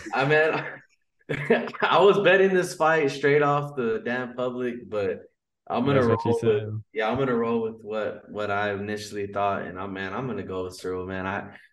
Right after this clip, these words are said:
Speaker 1: think Gane gets him a dub, and, um, I think John Jones will come back, you know, stronger and better, but I just think, uh,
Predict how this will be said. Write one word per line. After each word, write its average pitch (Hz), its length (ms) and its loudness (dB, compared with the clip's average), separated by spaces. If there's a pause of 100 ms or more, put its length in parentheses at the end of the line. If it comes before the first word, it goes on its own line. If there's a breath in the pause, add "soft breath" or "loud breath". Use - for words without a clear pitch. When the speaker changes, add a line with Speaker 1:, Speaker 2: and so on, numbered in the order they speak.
(240)
Speaker 1:
think 101 280 -4
Gane 101 280 -4
gets 101 180 -2
him 98 120 -6
a 98 40 -8
dub, 101 540 -4 (520 soft breath)
and, 92 280 -8
um, 85 380 -10 (340)
I 101 80 -10
think 113 220 0
John 107 220 2
Jones 104 220 0
will 98 80 -4
come 104 240 -6
back, 95 380 -6
you 95 100 -10
know, 90 160 -12
stronger 95 480 -6
and 92 80 -10
better, 92 500 -8
but 87 360 -10 (500 soft breath)
I 95 140 -8
just 95 180 -8
think, 92 340 -8
uh, 85 300 -10